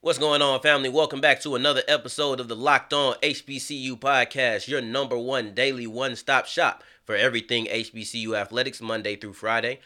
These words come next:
Part of the Locked On Podcast Network, your team every day.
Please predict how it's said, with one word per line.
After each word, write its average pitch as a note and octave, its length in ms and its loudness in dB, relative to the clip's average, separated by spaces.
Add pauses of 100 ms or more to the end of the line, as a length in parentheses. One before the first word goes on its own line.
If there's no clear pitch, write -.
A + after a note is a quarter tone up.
(140)
Part G3 160 2
of D3+ 60 0
the C3 60 -4
Locked B2 300 0
On A2+ 200 -2
Podcast A2+ 580 0
Network, A#2+ 520 -4
your A2 300 -4
team G#2+ 460 -4 (340)
every D#2+ 400 2 (300)
day. A#2 320 0